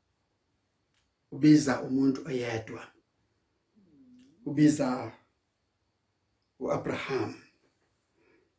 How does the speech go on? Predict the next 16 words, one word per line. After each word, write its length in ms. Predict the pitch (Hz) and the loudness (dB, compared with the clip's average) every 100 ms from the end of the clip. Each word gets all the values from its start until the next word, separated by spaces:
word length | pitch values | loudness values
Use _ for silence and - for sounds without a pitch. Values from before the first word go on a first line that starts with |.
| _ | _
Khona 120 | - 165 | 6 8
abantu 200 | 160 160 | 8 8
abanenhlanhla 920 | 160 135 123 160 156 151 170 151 - | 8 6 4 2 2 0 -4 -6 -6
yokushunyayezwa 720 | 165 151 - 156 147 147 139 | -8 -8 -2 -2 0 0 2
uNkulunkulu 600 | 127 127 147 147 - 135 127 | 0 0 -2 -2 0 0 -2
direct. 540 | 113 127 151 151 - - _ _ _ _ _ _ _ _ _ _ _ _ _ _ _ _ _ _ _ _ _ _ _ _ _ _ _ | -8 -8 -8 -10 -12 -18 _ _ _ _ _ _ _ _ _ _ _ _ _ _ _ _ _ _ _ _ _ _ _ _ _ _ _
Kungekho 460 | 160 156 151 156 156 | 2 6 6 6 6
omunye 260 | 156 151 147 | 6 6 6
umuntu 380 | 147 156 156 | 6 4 6
eceleni, 840 | 143 - 135 139 135 135 135 - _ | 4 2 2 4 6 6 4 -6 _
uNkulunkulu 520 | 185 - 147 151 143 | -20 -6 -4 -2 -2
akhulume 420 | 185 - 151 135 127 | -2 -4 -2 0 0
nawe 540 | 123 123 131 117 - _ _ _ _ - | -2 -4 -4 -6 -10 _ _ _ _ -14
direct. 480 | 135 151 - - - - _ _ _ _ _ _ _ _ - _ _ _ _ _ _ - | -12 -10 -12 -16 -18 -18 _ _ _ _ _ _ _ _ -20 _ _ _ _ _ _ 0
Yilokhu 460 | 175 175 170 170 175 | 6 10 10 8 8
esikubona 500 | 165 160 165 165 | 8 4 6 8